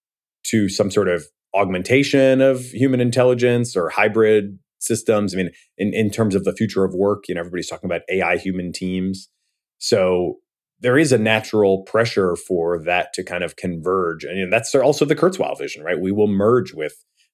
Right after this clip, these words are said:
the machines. You know, we'll have nano machines inside of us, and we'll have, you know, apparatuses, and we'll have stuff, you know, attached to us, and ultimately we'll become inseparable from them. And, you know, that'll be that. So that's also, a, I think, not, <laughs> you know,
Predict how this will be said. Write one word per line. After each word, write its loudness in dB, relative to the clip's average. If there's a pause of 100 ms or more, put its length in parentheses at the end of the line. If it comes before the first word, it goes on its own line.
the -4
machines. -10
You -8
know, -6
we'll -4
have -4
nano -2
machines -6
inside 0
of 2
us, 0
and -12
we'll -6
have, -4
you -10
know, -10
apparatuses, -2
and -10
we'll -10
have -8
stuff, -6 (480)
you -12
know, -4
attached -2
to 2
us, 0
and -10
ultimately -4
we'll -4
become -8
inseparable 2 (240)
from 0
them. 0
And, -10
you -14
know, -8
that'll -4
be -10
that. 4 (840)
So -4
that's 4
also, 2
a, -2 (160)
I -6
think, -10 (500)
not, 0 (220)
<laughs> -8
you 0
know, -2